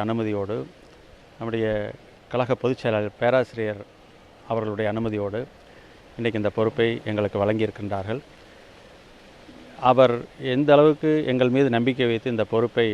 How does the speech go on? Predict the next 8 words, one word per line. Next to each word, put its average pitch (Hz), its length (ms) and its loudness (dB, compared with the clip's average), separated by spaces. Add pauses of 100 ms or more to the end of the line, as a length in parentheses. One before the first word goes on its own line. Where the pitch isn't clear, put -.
(160)
எங்களுக்கு 110 320 -2
வழங்கியிருக்கிறாரோ, 110 580 -2 (120)
அந்த 117 120 -2 (180)
எண்ணம் 123 260 -2
வீண் 123 200 0
போகாத 107 300 2
அளவில் 104 240 -4 (800)
நிச்சயமாக 123 560 2